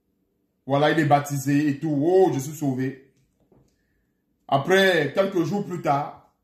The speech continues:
ça devient le calvaire dans la maison. Ça devient, ça devient terrible pour la fille dans la maison.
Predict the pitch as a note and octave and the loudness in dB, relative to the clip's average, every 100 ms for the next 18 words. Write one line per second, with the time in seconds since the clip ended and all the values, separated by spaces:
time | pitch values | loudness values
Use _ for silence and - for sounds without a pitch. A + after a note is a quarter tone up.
0 | _ _ _ _ _ _ _ D3+ C#3+ C#3+ | _ _ _ _ _ _ _ -6 -2 0
1 | D#3+ - C3 C3 C#3+ C#3 C3 A#2+ A2+ A2 | -2 -2 -2 0 -2 0 0 -2 -6 -10
2 | A2+ - _ _ _ _ _ - B2 C3 | -12 -16 _ _ _ _ _ -14 -6 -4
3 | B2+ D#3 D3 A2+ - - _ _ _ - | -2 -2 -2 -4 -10 -20 _ _ _ -20
4 | _ _ B2+ C3 C3+ C#3 E3 C#3+ A#2 G#2+ | _ _ -6 -2 0 0 0 0 -2 -8
5 | - - _ _ _ _ _ _ _ _ | -16 -20 _ _ _ _ _ _ _ _
6 | _ _ - F3+ G3+ G3 F#3+ E3+ E3 C3 | _ _ 2 4 4 2 0 0 -2 -2
7 | D3+ C#3+ C3 A2+ A2 A2+ | -2 -4 -2 -6 -8 -12